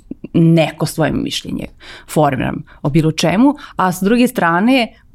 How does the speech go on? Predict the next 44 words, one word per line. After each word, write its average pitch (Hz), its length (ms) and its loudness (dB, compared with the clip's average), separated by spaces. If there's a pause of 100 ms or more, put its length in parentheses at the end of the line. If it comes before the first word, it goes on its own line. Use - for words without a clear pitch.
(480)
taj 185 180 2
moment 170 420 2
kao 165 180 2
da, 165 220 2
uvek 156 220 2
se 175 220 0
između 170 380 0
ostalog 160 340 -2
igračke 160 460 0
se 170 140 -2
pravi, 165 360 2
potencira 151 560 0
se 151 120 -8
ta, 143 240 0
ovaj, 135 220 -2
kao 135 180 -4
kreativnost, 147 640 0
e, - 100 -12 (280)
deteta, 143 600 -2 (320)
e, 151 200 2
ili 147 220 0
slično. 190 580 0
Ja 180 160 2
nisam 202 300 2
išla 170 160 0
u 170 40 -2
vrtić, 175 240 -2
ali 165 100 0
sam 170 160 0
vrtić 160 300 -4
imala 156 200 2
kod 151 120 -4
sebe 156 160 0
ku-, - 400 -2
<laughs> - 40 -8
kući 190 280 2
privatni 202 640 2 (500)
i 247 200 2
kada 247 280 2
to 247 200 2
nije 285 220 4
bilo 220 240 4
rasprostranjeno, 208 800 0
e, 165 60 -4